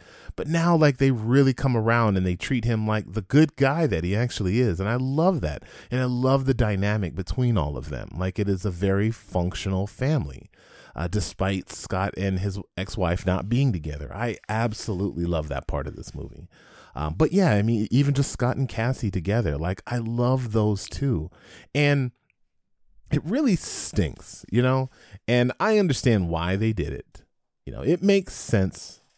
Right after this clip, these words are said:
why they did it. But that, the fact that they recast Cassie's character, they needed, they needed an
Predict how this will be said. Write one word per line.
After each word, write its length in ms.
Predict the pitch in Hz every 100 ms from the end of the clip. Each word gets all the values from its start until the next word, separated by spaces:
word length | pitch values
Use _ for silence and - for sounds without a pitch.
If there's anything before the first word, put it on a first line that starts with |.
| _ _ _ -
why 340 | 90 95 95
they 140 | 95
did 180 | 92 82
it. 80 | 82
But 160 | 113 -
that, 160 | 156
the 80 | 147
fact 320 | - 190 202
that 140 | - -
they 260 | 123 101 - - - -
recast 920 | 107 127 131 - 101 76 - - - - _ _ _ _ _ -
Cassie's 560 | - 95 90 90 78 -
character, 600 | - 80 69 - - - _ - - -
they 100 | 120
needed, 360 | 113 113 127 95
they 120 | 117
needed 320 | 107 107 117
an 180 | 117 113